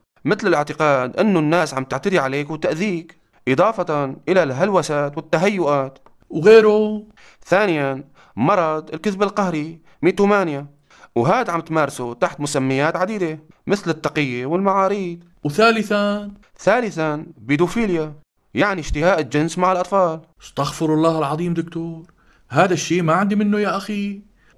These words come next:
Speaker 2: أصغر مرة عندي عمرها تسع سنين دكتور.
Speaker 1: هاي طفلة يا بني آدم، طفلة.
Speaker 2: بس حلال.
Speaker 1: الحلال في شرعك هو حرام في الشرائع الإنسانية.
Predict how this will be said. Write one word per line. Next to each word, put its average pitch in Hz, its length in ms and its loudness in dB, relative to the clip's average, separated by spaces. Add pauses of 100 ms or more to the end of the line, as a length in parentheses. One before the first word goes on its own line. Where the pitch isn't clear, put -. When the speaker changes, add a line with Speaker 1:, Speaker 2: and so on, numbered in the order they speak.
(220)
Speaker 2:
أصغر 208 320 2
مرة 202 180 4
عندي 196 320 0
عمرها 185 320 -2
تسع 175 260 -4
سنين 180 260 -2
دكتور. 208 600 -6 (360)
Speaker 1:
هاي 123 240 0
طفلة 165 400 -2
يا 135 120 4
بني 117 260 0
آدم، 131 460 0 (140)
طفلة. 170 460 0 (440)
Speaker 2:
بس - 180 -2
حلال. 202 600 2 (540)
Speaker 1:
الحلال 139 420 0
في 170 140 -4
شرعك 120 560 -2
هو 165 340 2
حرام 160 360 0
في - 60 -10
الشرائع 147 500 0
الإنسانية. 139 720 -4